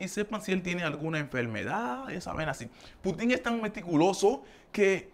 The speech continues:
él tiene dos hijas, la gente ni siquiera sabe quiénes son sus hijas, dónde están, nada por el estilo.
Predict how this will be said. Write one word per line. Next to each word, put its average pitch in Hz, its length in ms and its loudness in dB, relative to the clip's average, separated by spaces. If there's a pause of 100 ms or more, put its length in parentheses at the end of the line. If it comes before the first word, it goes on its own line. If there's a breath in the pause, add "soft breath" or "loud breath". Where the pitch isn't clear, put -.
él 214 200 4
tiene 226 240 -2
dos 208 260 2
hijas, 214 460 -2 (120)
la 202 180 -2
gente 247 180 -2
ni 240 80 0
siquiera 233 300 -2
sabe 220 280 -2
quiénes 214 240 -4
son 214 140 -4
sus 220 200 -10
hijas, 226 380 -2
dónde 214 300 -2
están, 226 440 -4 (640 soft breath)
nada 214 380 4
por 185 120 0
el 175 120 4
estilo. 117 400 -2